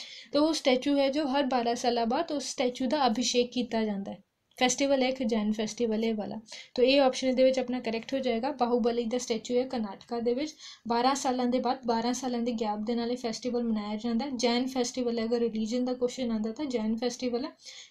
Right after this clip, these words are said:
ਜਿਹਦੇ ਵਿੱਚ ਬਾਹੂਬਲੀ ਦਾ ਜੋ ਸਟੇਟਸ ਹੈ, ਅਹ, ਸਟੈਚੂ ਹੈ, ਸੌਰੀ,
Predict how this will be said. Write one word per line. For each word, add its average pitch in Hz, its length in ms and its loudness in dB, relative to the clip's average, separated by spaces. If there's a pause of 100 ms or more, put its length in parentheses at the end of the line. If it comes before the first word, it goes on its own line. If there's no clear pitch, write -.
ਜਿਹਦੇ 247 280 2
ਵਿੱਚ 277 240 0
ਬਾਹੂਬਲੀ 247 600 0
ਦਾ 240 140 2
ਜੋ 240 120 -2
ਸਟੇਟਸ 254 540 -2
ਹੈ, 285 60 -6
ਅਹ, 233 400 -4
ਸਟੈਚੂ 240 380 -2
ਹੈ, 247 120 4
ਸੌਰੀ, 247 380 -2